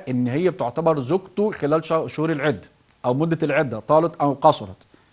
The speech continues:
بتفرق مدة العدة إذا كانت حامل ولا مش حامل والكلام ده كله. طيب، ده التعريف، ده كده الشق الأول يعني من السؤال.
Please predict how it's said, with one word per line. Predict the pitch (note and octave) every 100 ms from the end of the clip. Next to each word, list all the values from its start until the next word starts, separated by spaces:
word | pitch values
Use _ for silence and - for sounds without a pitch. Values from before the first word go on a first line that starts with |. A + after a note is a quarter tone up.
| _ _
بتفرق | A#2+ D#3+ C#3+ C#3+
مدة | B2 C#3+ D#3+ C#3
العدة | B2 F#3 F#3+ A3
إذا | D3+ C3
كانت | C3+ C3+
حامل | - D3+ F3 D#3+
ولا | C3
مش | A#2+ -
حامل | D#3 F3+
والكلام | C3 C#3 B2+
ده | A2
كله. | - - _ _ -
طيب، | F2 - _
ده | D#3+
التعريف، | A#3 F#3+ E3+ C3
ده | B2
كده | F3+ G3+
الشق | - A3 G#3+
الأول | E3+ C3+ B2+
يعني | C#3
من | D#3+
السؤال. | E3+ - E3+ D3+